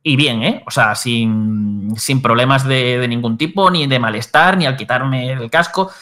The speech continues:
Y todo esto, pues, se consigue también, a bas-, aparte de con toda la, toda la experiencia que se, eh, ha ganado en estos años con lo que es el desarrollo y la evolución de la realidad virtual,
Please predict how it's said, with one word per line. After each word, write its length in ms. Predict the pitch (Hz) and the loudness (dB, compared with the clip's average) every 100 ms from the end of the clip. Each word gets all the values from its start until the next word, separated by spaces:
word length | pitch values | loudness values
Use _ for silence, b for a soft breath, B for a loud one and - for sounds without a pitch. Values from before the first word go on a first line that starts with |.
| B B | B B
Y 80 | 160 | -2
todo 180 | 185 202 | 2 2
esto, 240 | 196 214 | 2 0
pues, 320 | 202 175 - - | 0 -2 -4 -12
se 200 | - 143 | -8 -4
consigue 300 | 131 127 156 | -4 -2 0
también, 360 | 156 143 151 170 | 0 0 0 2
a 280 | 131 117 | 2 0
bas-, 300 | 117 120 - _ _ | -4 -8 -10 _ _
aparte 440 | - 120 120 135 131 | -4 -2 -2 0 -2
de 80 | 117 | -2
con 160 | 117 | -4
toda 160 | 120 117 | -2 -2
la, 120 | 123 - _ _ _ _ - | -4 -10 _ _ _ _ 0
toda 140 | 131 | 2
la 80 | 135 | 2
experiencia 600 | 131 - 135 139 143 131 | -2 -2 0 0 0 0
que 420 | 131 123 120 120 123 | 0 0 0 -2 -4
se, 200 | - 131 123 117 117 117 | -6 -6 -4 -4 -4 -6
eh, 120 | - | -4
ha 120 | 131 127 | -2 0
ganado 260 | 131 131 | 2 2
en 60 | 127 | 0
estos 280 | 127 123 131 | -2 0 0
años 480 | 131 123 117 117 | 2 2 0 -2
con 480 | - 117 113 113 113 | -6 -6 -4 -2 -2
lo 200 | 120 117 | -4 -4
que 140 | 117 120 | -6 -4
es 100 | 127 | -2
el 100 | 117 | -2
desarrollo 460 | 127 117 127 127 | 0 0 2 2
y 20 | |
la 60 | 120 | 2
evolución 400 | 113 110 131 123 | 0 0 -2 2
de 100 | 123 | 2
la 80 | 127 | 2
realidad 220 | 127 131 | 2 0
virtual, 360 | 135 139 151 | 0 2 0